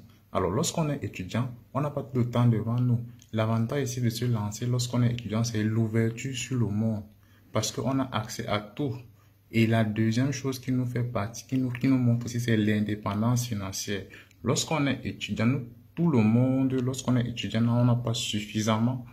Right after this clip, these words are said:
de ressources pour payer les études et se prendre en charge. Généralement, à l'âge de vingt-cinq ans, n'importe quel jeune étudiant aimerait se prendre en charge ainsi que sa famille sur le plan financier.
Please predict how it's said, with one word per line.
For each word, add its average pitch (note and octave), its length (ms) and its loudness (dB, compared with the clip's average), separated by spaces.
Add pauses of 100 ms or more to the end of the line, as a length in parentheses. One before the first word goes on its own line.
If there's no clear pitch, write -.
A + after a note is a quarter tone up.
(200)
de G2+ 120 -2
ressources G2 500 -2
pour - 160 -10 (140)
payer G#2 200 2
les G2+ 280 0
études A2 500 -8 (240)
et F2+ 60 -6
se - 160 -6
prendre G#2 360 -2
en F#2+ 120 -4
charge. G2 300 -8 (440)
Généralement, A#2 580 4
à G#2+ 120 2
l'âge B2 340 0
de A2+ 80 0
vingt-cinq G#2 840 0
ans, A#2 220 0 (520)
n'importe G#2 500 0
quel A#2+ 180 6
jeune A2+ 240 2
étudiant G#2+ 560 -2
aimerait G2 400 -4
se A#2 140 -6
prendre G#2+ 460 -2
en F#2+ 100 -2
charge G#2+ 580 -4
ainsi - 360 -10
que - 120 -10
sa G2 200 -10
famille G2 500 -8
sur - 300 -8
le F#2+ 100 -6
plan G2 240 -4
financier. F2+ 640 -10